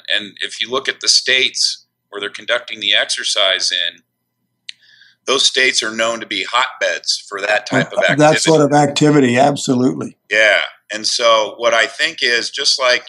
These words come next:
Speaker 1: you were talking about the frenetic activity in the financial markets is reflecting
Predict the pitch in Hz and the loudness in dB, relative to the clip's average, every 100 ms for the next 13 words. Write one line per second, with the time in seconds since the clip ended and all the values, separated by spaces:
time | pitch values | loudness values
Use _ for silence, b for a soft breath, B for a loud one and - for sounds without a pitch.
0 | - 135 135 - 123 - 117 113 113 110 | -14 -14 -12 -2 -2 -2 -4 0 0 -2
1 | 107 - 113 113 110 117 113 - 123 113 | -8 -2 0 0 0 0 -2 -2 -6 -4
2 | 113 98 - 113 110 - 107 101 123 139 | -8 -8 -6 -2 0 -2 -6 0 0 0
3 | 104 - 98 101 101 - 117 - 120 101 | -2 -4 -4 -6 -10 -2 0 0 -6 -8
4 | 98 | -10